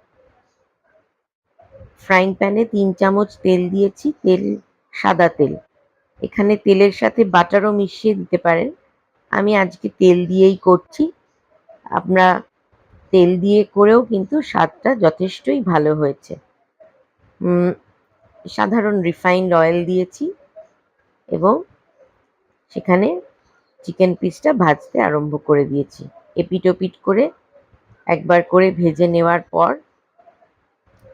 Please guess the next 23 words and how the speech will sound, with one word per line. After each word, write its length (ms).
দিয়ে 220
দিয়েছি 560
রসুন 580
আর 380
কাঁচা 260
লঙ্কার 420
কুচি 460
ওই 140
তেলের 280
মধ্যেই, 480
ওই 140
ফ্রাইং 360
প্যানে 400
দিয়ে 280
খানিকক্ষণ 520
একটু 280
ঢাকা 340
দিয়ে 240
রাখবো। 440
এই 180
সময় 400
আঁচটা 560
একদম 300